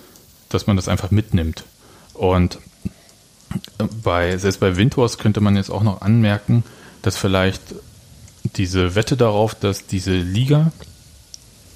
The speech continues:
wertvoller wird und Hertha in dieser Liga eine andere Rolle spielt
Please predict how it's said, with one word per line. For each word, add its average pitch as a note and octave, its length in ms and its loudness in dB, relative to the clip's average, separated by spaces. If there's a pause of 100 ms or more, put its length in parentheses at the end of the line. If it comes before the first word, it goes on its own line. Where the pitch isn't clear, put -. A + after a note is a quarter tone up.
(120)
wertvoller A2+ 1000 0
wird B2 200 2
und G2 180 0
Hertha G#2+ 240 0
in G#2 60 2
dieser G2+ 200 2
Liga G2+ 200 0
eine G2+ 160 4
andere G2 220 2
Rolle B2 300 0
spielt C3 440 -4